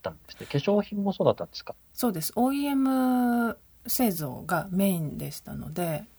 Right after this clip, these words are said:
Speaker 1: な-、
Speaker 2: うん。
Speaker 1: そうすると、じゃあ、自社ブランドをやるって、あの、いわば今までのお客さんの競合になるわけでもあり、また全然お客様と直接、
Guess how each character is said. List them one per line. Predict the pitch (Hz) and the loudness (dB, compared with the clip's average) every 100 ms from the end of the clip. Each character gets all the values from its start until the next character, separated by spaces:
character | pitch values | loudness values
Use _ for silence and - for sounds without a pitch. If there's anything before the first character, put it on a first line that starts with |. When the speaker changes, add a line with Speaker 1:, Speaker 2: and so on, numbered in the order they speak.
| _ - | _ -14
Speaker 1:
な-、 | 110 - - - | -12 -12 -16 -6
Speaker 2:
う | |
ん。 | 165 | 0
Speaker 1:
そ | 170 | 0
う | |
す | 170 | 2
る | |
と、 | 175 | -2
じ | 131 | 2
ゃ | 107 | 2
あ、 | |
自 | 92 110 | 0 -4
社 | - 180 | 2 4
ブ | 196 | 4
ラ | 220 226 | 4 4
ン | 175 | 6
ド | 107 | 6
を | |
や | 95 98 | 6 2
る | 98 - | 0 -6
っ | - - | -16 -4
て、 | 104 98 90 - _ | 0 0 -4 -10 _
あ | 104 98 98 | -6 -6 -6
の、 | 95 98 | -14 -6
い | 143 | -2
わ | 160 143 | 2 4
ば | 113 | 4
今 | 101 135 | 4 4
ま | 156 | 6
で | 165 | 6
の | 147 - | 4 0
お | |
客 | - 135 - | 2 2 2
さ | 160 143 | 4 4
ん | 117 | 2
の | 95 - | -8 -14
競 | - 139 | 4 6
合 | 147 147 151 151 | 8 8 8 8
に | 143 | 6
な | 139 139 | 6 6
る | 104 87 _ _ _ _ _ _ | 6 2 _ _ _ _ _ _
わ | 113 | -2
け | - 95 | -2 -2
で | 101 | -2
も | 95 87 - | -2 -6 -10
あ | - - | -16 -10
り、 | 101 92 - - _ - | -6 -6 -10 -20 _ -2
ま | 135 | 2
た | |
全 | 131 151 | 4 4
然 | 160 156 | 4 2
お | |
客 | 135 165 | 2 2
様 | - 160 | 2 0
と | 113 | 0
直 | - - | -6 -6
接、 | - 139 - 135 | -4 -2 0 -2